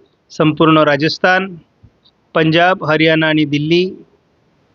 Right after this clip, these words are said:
संपूर्ण उत्तर भारत, यामध्ये जम्मू काश्मीर, लेह लडाख, उत्तराखंड या सर्व भागामधून,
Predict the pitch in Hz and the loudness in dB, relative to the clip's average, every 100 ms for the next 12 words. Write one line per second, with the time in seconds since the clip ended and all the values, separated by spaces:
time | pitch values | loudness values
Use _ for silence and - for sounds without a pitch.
0 | _ _ _ _ _ - - 165 156 180 | _ _ _ _ _ -6 -2 0 2 2
1 | 160 151 160 151 160 - _ 156 147 156 | 2 2 0 0 -4 -8 _ -2 0 0
2 | 190 - _ _ - 156 147 143 147 147 | -2 -6 _ _ -4 0 0 0 2 0
3 | 147 _ _ - 151 151 151 156 156 - | -4 _ _ -6 0 2 2 2 0 0
4 | 160 151 156 143 143 139 131 151 160 - | 2 2 2 2 2 2 2 -2 -4 -14
5 | _ _ _ _ _ _ _ 370 _ _ | _ _ _ _ _ _ _ -20 _ _
6 | 415 _ _ _ _ _ _ _ _ - | -20 _ _ _ _ _ _ _ _ -20
7 | - - - - 170 - 208 - 160 135 | -20 -20 -8 -2 0 0 0 0 0 0
8 | 110 - _ _ 180 190 214 - 196 196 | -2 -8 _ _ -2 0 2 2 2 4
9 | 196 185 - _ _ 170 151 165 170 139 | 4 2 -4 _ _ -6 0 2 2 0
10 | 120 | -4